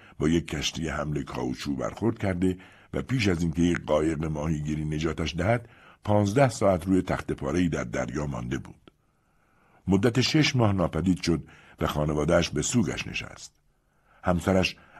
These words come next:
افسردگی شدیدی گرفت. بعد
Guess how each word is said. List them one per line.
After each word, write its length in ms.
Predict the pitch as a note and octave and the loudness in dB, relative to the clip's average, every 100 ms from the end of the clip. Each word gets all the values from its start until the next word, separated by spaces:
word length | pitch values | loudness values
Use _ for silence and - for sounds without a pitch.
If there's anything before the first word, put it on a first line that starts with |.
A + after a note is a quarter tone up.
| - | 0
افسردگی 680 | E2+ - D#2 C#2 C#2+ F2 F2 | 0 2 -2 0 0 0 0
شدیدی 460 | - F2 G#2+ - | 0 -2 -2 -4
گرفت. 500 | G1+ G1+ - - _ _ _ _ _ _ - | -8 -10 -12 -20 _ _ _ _ _ _ -2
بعد 400 | A2 C3+ C3+ | 4 4 2